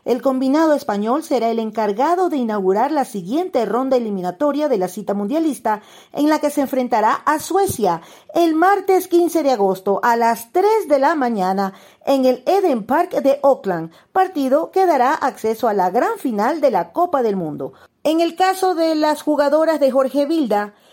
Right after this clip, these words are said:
consigan realizar la hazaña y obtengan el billete de la gran final de la, del próximo veinte de agosto, se enfrentarían al ganador del partido entre Australia e Inglaterra. La selección española quiere seguir soñando y lograr el pase a la gran final.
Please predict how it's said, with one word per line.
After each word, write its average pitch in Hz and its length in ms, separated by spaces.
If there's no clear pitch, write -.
consigan 339 540
realizar 226 420
la 254 120
hazaña 269 360
y 190 80
obtengan 233 460
el 208 100
billete 202 380
de 196 60
la 180 100
gran 220 220
final 208 300
de 233 100
la, 180 240
del 185 180
próximo 240 420
veinte 214 280
de 302 60
agosto, 285 440
se - 160
enfrentarían 320 840
al 311 140
ganador 233 500
del 320 160
partido 247 520
entre 247 260
Australia 294 800
e 277 100
Inglaterra. 240 800
La 254 160
selección 226 500
española 233 600
quiere 262 240
seguir 262 320
soñando 311 520
y 285 40
lograr 233 480
el 196 180
pase 330 500
a 185 160
la 175 200
gran 349 320
final. 247 460